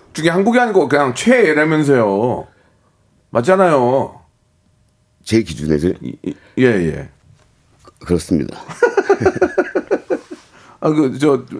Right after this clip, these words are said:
Speaker 1: 진짜 죄송한 말씀인데, 말 나온 김에 저작권료가 이제 작사료가 나오잖아요.
Speaker 2: 그렇죠.
Speaker 1: 꽤 많이 나-, 꽤 많이 나왔습니까?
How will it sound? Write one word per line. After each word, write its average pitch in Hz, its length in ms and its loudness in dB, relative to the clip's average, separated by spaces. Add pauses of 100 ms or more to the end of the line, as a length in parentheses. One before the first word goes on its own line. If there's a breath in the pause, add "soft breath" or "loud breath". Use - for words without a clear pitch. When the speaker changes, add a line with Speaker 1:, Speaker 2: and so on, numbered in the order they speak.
(100)
Speaker 1:
진짜 147 320 -2
죄송한 170 300 2
말씀인데, 131 580 -2 (680 soft breath)
말 139 220 0
나온 127 200 2
김에 117 520 0 (1400 soft breath)
저작권료가 139 1080 2
이제 117 220 0
작사료가 143 920 2
나오잖아요. 92 800 -2
Speaker 2:
그렇죠. - 340 -8
Speaker 1:
꽤 165 100 0
많이 123 220 2
나-, 113 160 0
꽤 190 180 2
많이 123 240 0
나왔습니까? 90 580 -6